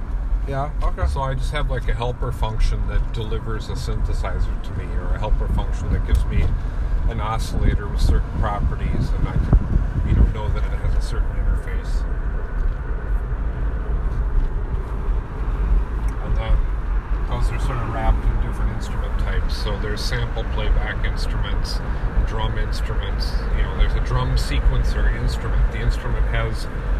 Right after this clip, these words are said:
Speaker 2: a response to time and controls that affect how the drum pattern is, uh, gonna roll. So I see people waiting. I see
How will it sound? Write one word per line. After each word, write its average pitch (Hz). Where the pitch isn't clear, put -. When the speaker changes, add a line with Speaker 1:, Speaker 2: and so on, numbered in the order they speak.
Speaker 2:
a 143
response 110
to -
time 110
and -
controls -
that -
affect -
how 104
the -
drum -
pattern -
is, -
uh, -
gonna -
roll. -
So 131
I 117
see -
people -
waiting. 127
I -
see -